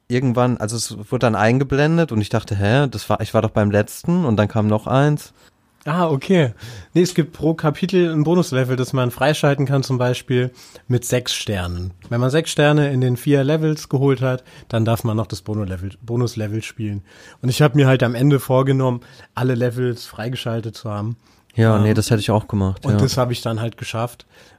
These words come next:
Speaker 2: Und das war dann auch schon beim letzten Kapitel gar nicht ganz leicht. Das war schon absolut machbar, aber ein bisschen schwer getan hab ich mir bei, also ich musste manche Level schon drei, viermal spielen, um das zu machen. Und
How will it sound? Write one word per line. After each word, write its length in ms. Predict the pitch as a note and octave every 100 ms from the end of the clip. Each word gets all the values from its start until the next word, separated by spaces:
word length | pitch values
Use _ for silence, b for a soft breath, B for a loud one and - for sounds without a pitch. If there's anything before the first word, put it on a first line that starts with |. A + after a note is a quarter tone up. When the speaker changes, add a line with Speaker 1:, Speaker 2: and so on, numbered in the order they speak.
| -
Speaker 2:
Und 60 |
das 140 | B2+ -
war 120 | D3
dann 160 | E3 D3
auch 140 | D#3
schon 260 | - G#3 G3
beim 160 | D3
letzten 320 | C3+ D#3 -
Kapitel 480 | F#3 F3 - D#3+ C#3+
gar 160 | C3 A2+
nicht 180 | A#2 -
ganz 300 | F2+ - G#2+
leicht. 280 | F#2+ F#2
Das 120 | A2+ B2+
war 80 |
schon 160 | B2 C#3
absolut 400 | C3+ - C#3 C3
machbar, 560 | D3 E3+ - D#3 D3 C#3+ B B B _
aber 420 | - A#2+ A#2+ B2+ B2+
ein 100 | B2
bisschen 280 | C#3 - C#3
schwer 240 | - B2
getan 340 | B2+ B2 B2
hab 120 | B2 A#2+
ich 100 | -
mir 100 | A#2+
bei, 280 | A#2 A#2 A#2 B B
also 100 | A#2+
ich 80 | E3
musste 260 | D#3+ -
manche 280 | C3 B2+ C3
Level 180 | A#2+ A2+
schon 200 | A#2+ A2+
drei, 220 | - G#2
viermal 380 | - A2 G2+ F2
spielen, 440 | - F#2 E2+ F2 - -
um 140 | G#2
das 180 | G2 -
zu 100 | G#2
machen. 340 | F#2+ F#2 C3+ - B B B B B B _
Und 380 | A#2+ A2+ A2+